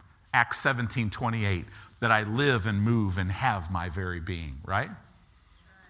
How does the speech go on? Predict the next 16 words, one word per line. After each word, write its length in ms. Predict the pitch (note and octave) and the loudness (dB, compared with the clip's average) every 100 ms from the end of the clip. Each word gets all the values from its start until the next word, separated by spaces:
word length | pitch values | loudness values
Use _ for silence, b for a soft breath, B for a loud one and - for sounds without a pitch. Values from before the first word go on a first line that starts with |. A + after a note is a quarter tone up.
| b b | b b
And 140 | - A2+ | -2 6
now 180 | D#3+ D#3+ | 6 6
because 400 | C#3+ - A3 G3 | 2 2 2 2
of 80 | |
this, 300 | C#3+ B2+ - B B - | 0 0 0 B B 2
my 160 | C3 | 4
Father 420 | B2+ - G3 F3 B2+ | 4 4 4 6 2
will 220 | A#2 - | 0 2
always 640 | D3 E3+ E3+ D#3 B2+ A2+ | 4 6 6 4 4 4
make 320 | A#2 C3+ D3 B2 | 2 2 2 2
manifest 720 | C3 D3+ D3+ - A2 - - | 4 4 2 2 0 0 -4
a 60 | |
fragrance 1080 | G#2 - - D#3 F3 D3 A#2 F2+ D2 - - - b b b b b b _ _ _ _ _ _ - | -8 -10 -6 -4 -2 -2 -2 -2 -2 -4 -4 -12 b b b b b b _ _ _ _ _ _ 0
of 160 | A#2 | 2
his 240 | G#2 C3+ B2+ | 2 2 2
knowledge 800 | B2+ C#3+ C#3+ G2 E2 - - | 4 4 2 -2 -4 -6 -8